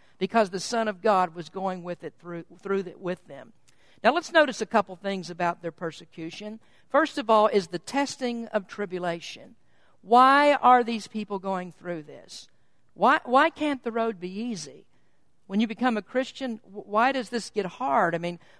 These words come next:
why, why can't life just be simple? Why can't it be cut and dry and everything work out the way that we want?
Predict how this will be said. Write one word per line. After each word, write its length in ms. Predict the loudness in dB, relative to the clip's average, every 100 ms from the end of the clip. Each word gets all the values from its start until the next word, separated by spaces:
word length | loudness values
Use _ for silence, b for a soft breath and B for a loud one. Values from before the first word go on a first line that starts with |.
| b
why, 260 | 6 6
why 260 | 6 4 4
can't 300 | 0 -6 -2
life 300 | 0 0 0
just 260 | -4 -6 -6
be 100 | -14
simple? 680 | -10 -6 -6 -8 -12 -12 -18 _
Why 120 | 0 0
can't 200 | 2 0
it 80 |
be 100 | -2
cut 320 | -6 0 0 0
and 140 | -2
dry 320 | 2 4 4
and 100 | 2
everything 340 | -2 -6 -8 -6
work 220 | -6 -2
out 220 | -2 -2
the 80 | -4
way 180 | -4 -4
that 80 |
we 140 | -6 -8
want? 360 | -8 -8 -8